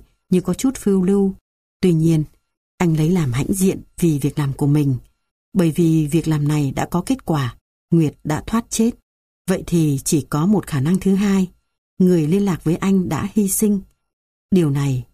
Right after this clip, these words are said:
Hải đã đoán đúng. Không phải chỉ riêng người liên lạc với Hải chết, mà cả tổ tình báo ba người đã hy sinh trong một trận ném bom của giặc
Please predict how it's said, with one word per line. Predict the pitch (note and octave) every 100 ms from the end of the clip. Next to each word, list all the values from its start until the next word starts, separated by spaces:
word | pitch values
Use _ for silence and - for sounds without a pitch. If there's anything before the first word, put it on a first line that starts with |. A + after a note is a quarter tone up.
| _ _
Hải | F3 C#3
đã | B2+ D3
đoán | E3 F3+
đúng. | E3 F#3 C4 - _ _ _ _ _
Không | G#3
phải | F#3 F3 B2+
chỉ | F3 C#3
riêng | - F#3+ F3+
người | E3+ D3
liên | F#3+ F3+
lạc | D#3 -
với | E3
Hải | F#3 C3
chết, | - A3 C4 _ _ _ _ _
mà | F3+ D#3+ -
cả | D#3+ C3
tổ | - D#3+ C3
tình | E3+ D3+
báo | D3+ D3+ G3 A3
ba | G3
người | F#3+ E3+ D3
đã | -
hy | F#3 A3
sinh | - A3 G#3
trong | G3+ G3
một | D3+
trận | - E3
ném | D3+ D#3+ G3
bom | G3 F#3+
của | D3+
giặc | C3 D3